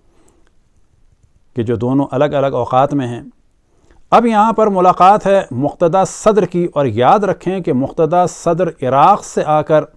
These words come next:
मखसूसन जब आगा ख़ामनाई से भी मिलें और फिर आगा सादिक शिराजी से भी मिलें, तो क्या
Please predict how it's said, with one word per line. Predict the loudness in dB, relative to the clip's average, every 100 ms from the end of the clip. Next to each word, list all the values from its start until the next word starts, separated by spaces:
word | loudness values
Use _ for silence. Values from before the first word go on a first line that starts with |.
| _ _ _ _ _ _ _ -6
मखसूसन | -6 -4 -4 -2 -2
जब | 0 0
आगा | 0 2 0
ख़ामनाई | 0 -2 -2 -2 -2 -2
से | -2
भी | 0
मिलें | 0 0 -4 -8 _ _ _ _ _ _
और | 2 4 2
फिर | -2 -2
आगा | 0 0 2 2 0 -6 _ _ _ _
सादिक | -8 0 0 0 -2 0 0 -2 _ _ _ _ _ _ _ _ _ _ _
शिराजी | -4 -2 2 4 4 2
से | 0
भी | 0
मिलें, | 0 0 -4 -8 _ _ _ _ _
तो | -8
क्या | -2 2 2 2 -2